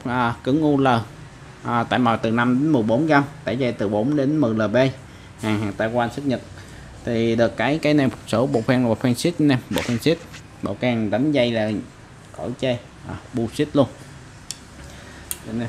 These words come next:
bộ phen sheet. Rất là đẹp luôn. Ngoại hình còn rất là ok anh em, tương đối sáng. Đó. Thì loại này về cho anh em câu hanh chắp, à, lua chẽm, à, câu nhá hơi, mà giả. Đó. Anh em có thể câu cá đỏng nè,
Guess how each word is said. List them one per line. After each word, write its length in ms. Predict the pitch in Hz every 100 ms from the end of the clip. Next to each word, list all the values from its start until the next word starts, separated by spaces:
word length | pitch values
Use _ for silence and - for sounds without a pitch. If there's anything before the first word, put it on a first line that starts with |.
| -
bộ 100 | 78 -
phen 140 | 113 -
sheet. 140 | 147 147 - - - - - - - - - - - - - - - - - - - -
Rất 160 | 123
là 60 | 123
đẹp 200 | 104 95 117
luôn. 140 | 117 - - - -
Ngoại 180 | 101 117
hình 180 | 113 104
còn 240 | 101 104
rất 200 | 107 156
là 60 | 120
ok 160 | 113 131
anh 260 | 123 123
em, 100 | 123 120 -
tương 140 | 110
đối 140 | 113 120
sáng. 300 | 127 131 - - - -
Đó. 140 | 104 - - - - - - - -
Thì 240 | 117 117
loại 200 | 110 107
này 200 | 123 113
về 200 | 113 107
cho 40 |
anh 140 | 117 127
em 140 | 127
câu 160 | 117 117
hanh 220 | 135 139 127
chắp, 240 | 143 190 - - 120
à, 280 | 120 117 117
lua 480 | 120 127 127 123 120 -
chẽm, 300 | 80 110 190 - -
à, 260 | 123 120 120 -
câu 100 | 120
nhá 140 | 120
hơi, 180 | 151 139 - 113
mà 60 |
giả. 300 | 107 95 110 - - - - - - 104
Đó. 140 | 107 - - - - - - - - 127
Anh 80 |
em 180 | 123 123
có 80 | 127
thể 240 | 110 110 143
câu 120 | 123
cá 160 | 120 143
đỏng 420 | 127 82 131 208
nè, 120 | 135